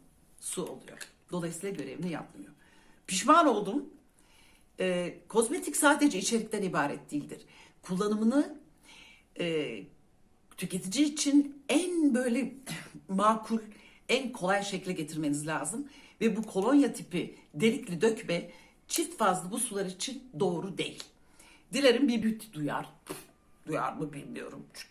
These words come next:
kim beni takar ki? Ama doğru ambalaj değil. Ürün iyi olabilir. O dediği her seferinde çıkarıp da göz makyajımı çıkarmak üzere pamuğa dökmek de ağrıma gidiyor.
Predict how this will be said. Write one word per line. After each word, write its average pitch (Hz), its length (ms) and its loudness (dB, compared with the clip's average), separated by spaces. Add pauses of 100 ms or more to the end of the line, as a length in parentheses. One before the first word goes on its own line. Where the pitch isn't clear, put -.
kim 151 220 -4
beni 147 200 -4
takar - 420 -8
ki? - 100 -18 (600)
Ama 226 400 8
doğru 254 680 6
ambalaj 220 600 6 (100)
değil. 175 240 0 (380)
Ürün 233 240 2
iyi 190 180 -4
olabilir. 165 560 -4 (500)
O 233 100 4
dediği 247 240 4
her 226 80 4
seferinde 175 420 -4
çıkarıp - 360 -4
da - 40 -6
göz 220 220 0
makyajımı 165 400 -8
çıkarmak 170 400 -6
üzere 151 200 -10
pamuğa 165 380 -6
dökmek 214 360 -6
de 240 60 -4
ağrıma 147 400 2
gidiyor. 151 260 -4